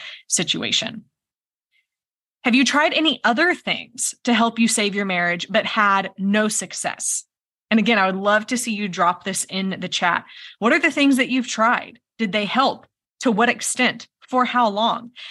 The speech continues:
I was reading research just this morning about different interventions, different counseling interventions, and the efficacy, according to the American Association of Marriage and Family Therapy. And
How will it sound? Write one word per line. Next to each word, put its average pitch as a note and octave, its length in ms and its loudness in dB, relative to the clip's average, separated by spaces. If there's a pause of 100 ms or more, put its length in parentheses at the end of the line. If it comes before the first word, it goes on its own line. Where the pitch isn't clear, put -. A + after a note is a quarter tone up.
(120)
I G#3 60 0
was G#3 140 0
reading B3 320 4
research A3 460 0
just G3 240 -2
this G#3 180 -2
morning G3 600 0
about F3 640 2
different G#3+ 680 0
interventions, F#3+ 880 0
different F#3 320 -4
counseling F#3+ 520 0
interventions, F3 760 -2
and F#3+ 120 0
the F3+ 140 0
efficacy, A3 600 0
according F3+ 480 -2
to F#3 100 -6
the F3 120 0
American F3 540 -2
Association E3 560 -2
of F3+ 60 -2
Marriage F3 240 0
and E3 100 -6
Family E3+ 280 0
Therapy. E3+ 580 -2 (480)
And F#3+ 500 2